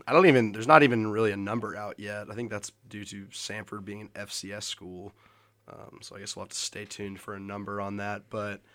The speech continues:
the big number for Auburn to hit, but I think I'll probably be ar-, along the same realm. Give me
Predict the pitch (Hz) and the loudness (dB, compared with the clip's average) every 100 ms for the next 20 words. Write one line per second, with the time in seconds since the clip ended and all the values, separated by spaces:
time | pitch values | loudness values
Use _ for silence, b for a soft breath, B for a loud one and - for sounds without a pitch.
0 | _ _ _ _ _ - 113 151 127 127 | _ _ _ _ _ -8 10 12 12 10
1 | 117 110 104 113 110 107 101 92 143 127 | 10 8 6 8 10 8 4 6 12 12
2 | 117 - 113 151 143 120 - 107 127 127 | 12 8 12 12 12 12 8 10 12 12
3 | 139 120 117 104 - _ - 101 107 101 | 8 10 10 8 0 _ -2 2 2 2
4 | 104 101 101 - 101 98 101 104 101 101 | 2 2 2 -2 -6 -4 -4 -4 -2 0
5 | 104 104 101 101 _ _ _ _ _ _ | 2 4 2 0 _ _ _ _ _ _
6 | - 139 147 143 143 135 135 135 131 127 | 6 10 12 12 12 12 12 12 10 10